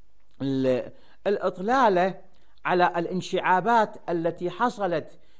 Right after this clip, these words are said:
في، آه، كيان الشيعة، كيان، يعني ال-، الانشعابات بالواقع حصلت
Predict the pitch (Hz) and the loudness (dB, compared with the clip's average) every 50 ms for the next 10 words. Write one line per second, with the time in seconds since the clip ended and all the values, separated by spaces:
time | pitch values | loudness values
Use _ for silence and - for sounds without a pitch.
0 | - - - - 196 214 214 190 131 110 - - - - - - - - - 135 | -18 -14 -8 -6 -4 -2 -2 -2 -4 -6 -8 -14 -18 -18 -18 -16 -12 -8 -4 -2
1 | 135 131 127 127 127 - 127 - - - 196 226 269 330 339 330 269 - - 254 | 0 0 2 0 0 -2 -6 -10 -6 -2 0 2 2 2 2 2 0 -2 -2 0
2 | 240 220 190 185 196 196 190 - - - - - - - - - - - - - | 2 2 4 4 2 0 -2 -8 -16 -18 -18 -18 -18 -18 -18 -18 -18 -18 -18 -18
3 | - - - - - - - - - 175 160 160 156 160 - - - - - - | -18 -18 -18 -18 -18 -18 -14 -8 -4 -2 -2 0 -2 -4 -6 -10 -14 -16 -16 -14
4 | - - 139 135 135 151 147 143 147 151 - - 131 127 107 127 143 - - - | -10 -6 -6 -4 -4 -2 -2 -2 -4 -4 -6 -8 -12 -12 -12 -12 -12 -12 -14 -16
5 | - - - - - 165 170 - 175 170 - - 175 160 131 165 170 170 175 240 | -16 -18 -12 -8 -4 -4 -4 -4 -4 -6 -6 -6 -4 -2 0 0 0 2 2 2
6 | 277 269 269 269 220 214 247 247 247 262 262 262 262 277 262 - - - - 330 | 2 2 0 -2 -6 -8 -6 -4 -2 0 0 0 -2 -4 -8 -8 -8 -6 -4 -4
7 | 311 320 339 311 311 311 311 311 - | -2 2 2 2 4 2 0 0 -6